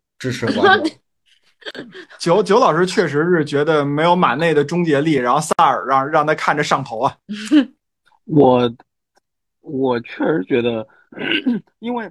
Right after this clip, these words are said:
Speaker 4: 塞内加尔是这样啊，塞内加尔第一场踢荷兰，其实两个队把零比零踢到了八十分钟，
Speaker 3: 嗯。
Speaker 4: 对吧？荷兰是靠最后，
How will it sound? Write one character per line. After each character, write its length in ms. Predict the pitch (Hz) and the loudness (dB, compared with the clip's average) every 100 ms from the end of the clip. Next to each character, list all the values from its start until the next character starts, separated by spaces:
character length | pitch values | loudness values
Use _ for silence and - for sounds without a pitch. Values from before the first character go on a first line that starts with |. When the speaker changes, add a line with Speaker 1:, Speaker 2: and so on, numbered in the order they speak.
| _ _ _ - | _ _ _ -12
Speaker 4:
塞 100 | 208 | -12
内 140 | 165 | -10
加 120 | 160 214 | -12 -12
尔 160 | - | -14
是 140 | - 117 | -16 -14
这 160 | 185 | -12
样 120 | 135 | -12
啊， 200 | 73 71 113 | -14 -18 -16
塞 100 | 156 | -10
内 160 | 151 | -8
加 120 | 143 170 | -4 -2
尔 160 | 123 | -2
第 120 | 113 139 | -2 -2
一 100 | 156 | -4
场 220 | - 82 | -6 -14
踢 160 | - 151 | -10 -10
荷 260 | 120 107 | -6 -2
兰， 240 | 127 92 - _ _ _ | 0 0 -4 _ _ _
其 180 | - 147 | -6 -2
实 120 | 170 | 2
两 220 | 160 - | 2 0
个 80 | 131 | -4
队 160 | 156 | -4
把 120 | 120 107 | -2 -4
零 200 | 117 147 | -6 -6
比 120 | 123 | -6
零 160 | 104 | -8
踢 160 | 117 - | -10 -4
到 140 | 147 | -2
了 80 | 123 | 0
八 180 | 120 147 | 2 0
十 140 | 147 | 0
分 180 | 110 98 | -12 -18
钟， 180 | 95 - _ _ _ _ - | -20 -20 _ _ _ _ -6
Speaker 3:
嗯。 200 | 175 147 | -4 -4
Speaker 4:
对 80 | 110 | -8
吧？ 140 | 107 | -12
荷 200 | - 120 | -12 -8
兰 180 | 131 139 | -4 -4
是 120 | 139 | -6
靠 260 | - 131 120 | -8 -8 -6
最 220 | - 131 | -4 -4
后， 320 | 165 135 110 | -2 -4 -6